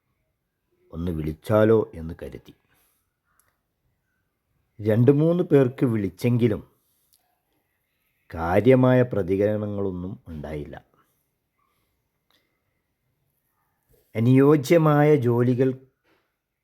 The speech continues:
കിട്ടാതെ അലയുന്ന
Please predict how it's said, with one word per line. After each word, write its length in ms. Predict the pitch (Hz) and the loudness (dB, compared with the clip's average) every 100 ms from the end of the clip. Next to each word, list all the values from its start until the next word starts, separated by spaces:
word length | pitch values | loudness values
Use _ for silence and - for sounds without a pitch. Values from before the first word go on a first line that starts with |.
| _ _ _ | _ _ _
കിട്ടാതെ 560 | 95 - 110 110 98 - _ _ _ _ _ _ _ _ _ _ _ _ _ _ _ _ _ _ _ _ _ _ | -14 -2 0 0 -2 -6 _ _ _ _ _ _ _ _ _ _ _ _ _ _ _ _ _ _ _ _ _ _
അലയുന്ന 520 | 87 85 92 110 117 | -10 -4 -2 0 0